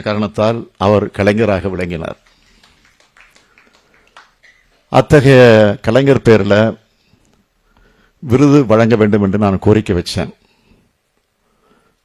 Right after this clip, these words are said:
அந்த கோரிக்கை ஏற்று கடந்த ஆண்டு புரட்சி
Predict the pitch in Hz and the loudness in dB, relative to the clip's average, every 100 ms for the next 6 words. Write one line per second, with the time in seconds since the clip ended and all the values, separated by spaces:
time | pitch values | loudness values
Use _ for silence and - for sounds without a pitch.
0 | _ 107 107 101 113 120 110 107 101 98 | _ -2 0 2 4 2 2 -2 -2 -2
1 | 110 110 113 190 _ _ _ _ _ _ | -2 0 -2 -8 _ _ _ _ _ _
2 | _ _ _ _ _ _ _ _ _ _ | _ _ _ _ _ _ _ _ _ _
3 | 120 110 107 110 123 113 98 87 113 117 | -4 0 2 2 0 0 -2 -4 -6 -4
4 | 113 | -6